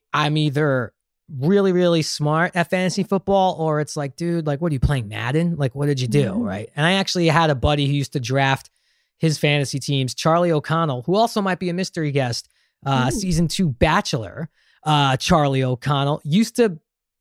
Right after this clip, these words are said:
Speaker 1: draft fantasy teams off of Madden ratings,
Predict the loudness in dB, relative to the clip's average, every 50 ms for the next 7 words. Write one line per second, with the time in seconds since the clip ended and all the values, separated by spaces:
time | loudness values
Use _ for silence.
0 | _ _ _ _ _ 0 2 2 4 4 2 0 -2 -6 -4 -2 0 0 -2 -2
1 | -2 -4 -6 -6 -4 -2 -2 0 0 -2 -2 -4 -6 -8 -10 -16 _ _ _ 0
2 | 2 4 4 2 0 -4 -4 -2 0 0 0 -2 -4 -10 -10 _ -2 0 2 2
3 | 2 2 2 0 0 -2 -6 -8 -12 -14 -20 _ -16 -14 -12 -12 -14